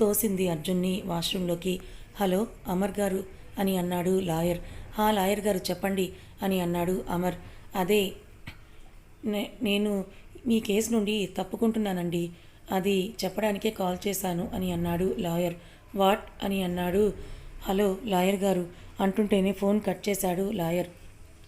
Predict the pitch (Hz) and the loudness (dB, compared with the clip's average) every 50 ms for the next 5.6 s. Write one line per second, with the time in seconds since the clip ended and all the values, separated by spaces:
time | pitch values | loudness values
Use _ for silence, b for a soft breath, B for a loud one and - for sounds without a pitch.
0 | - - - - - - - 190 - - 196 208 214 202 190 190 190 190 190 196 | -20 -20 -20 -20 -8 -4 -2 0 0 2 2 0 0 0 0 2 0 0 0 0
1 | 190 190 190 185 185 185 190 190 - 196 185 185 185 B B B B B B - | 0 0 0 0 0 0 -2 -2 -2 0 0 0 -2 B B B B B B -2
2 | 202 190 180 - 214 - - 185 185 - 180 180 175 190 190 175 180 B B B | 0 2 2 2 0 0 -2 -2 0 0 0 0 2 2 0 -2 -4 B B B
3 | B B B - - 175 175 185 180 - - - 185 185 185 196 196 185 180 175 | B B B -4 -2 0 2 2 0 0 -2 0 0 2 2 0 0 0 0 0
4 | 175 185 - - - 190 185 185 180 170 170 170 - 180 160 175 170 170 175 175 | 0 -2 -2 -2 -2 -2 0 2 0 0 0 -2 -2 -2 0 0 0 0 0 0
5 | - 208 - 170 165 - - 190 180 170 175 - | 0 -2 -2 -4 -4 -4 -4 -4 -4 -2 -4 -4